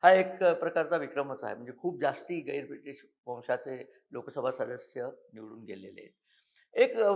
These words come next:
विल-, विलक्षण गोष्ट या निवडणुकीत आपल्याला पाहायला मिळाली की कॉन्झर्व्हेटिव्ह पक्षाचे पाच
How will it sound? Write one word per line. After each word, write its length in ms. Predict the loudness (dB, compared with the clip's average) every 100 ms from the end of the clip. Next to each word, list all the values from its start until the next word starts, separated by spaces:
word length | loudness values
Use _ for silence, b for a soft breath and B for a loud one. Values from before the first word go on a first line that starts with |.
| 0 -10
विल-, 460 | -8 -4 -4 -4
विलक्षण 420 | 2 2 2 -2
गोष्ट 280 | 2 0 2
या 140 | 4 4
निवडणुकीत 520 | 2 -4 -6 -6 -6
आपल्याला 300 | -4 0 0
पाहायला 280 | 2 0 0
मिळाली 340 | 0 0 -2
की 680 | -12 -20 _ -10 -8 -8 -12 B B
कॉन्झर्व्हेटिव्ह 600 | 4 6 6 6 4 -2
पक्षाचे 920 | -2 -2 2 2 2 -2 -2 -4 -8 B B B _ _ _ _ _ 6
पाच 460 | 8 8 4 -12